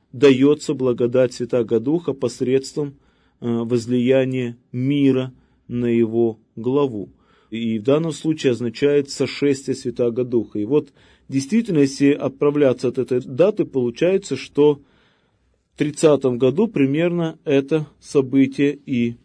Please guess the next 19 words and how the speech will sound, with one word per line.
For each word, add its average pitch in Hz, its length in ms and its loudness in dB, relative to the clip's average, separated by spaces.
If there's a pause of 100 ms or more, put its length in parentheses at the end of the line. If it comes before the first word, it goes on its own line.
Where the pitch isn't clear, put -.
(160)
произошло, 131 600 0
то 120 160 0
есть, - 300 -4
э, 110 260 -2
крещение 170 800 -4 (360)
и 131 80 -10
сошествие 143 600 -4
Святаго 127 480 -2
Духа, 135 420 -2
то 117 140 -2
есть 107 180 -4
видимое 117 640 -2 (240)
помазание, 123 680 0
потому 110 440 -6
что, 117 320 -6 (480)
как - 400 -4 (360)
Бог, 127 640 -2 (280)
Он 123 260 -4
имеет 135 500 -2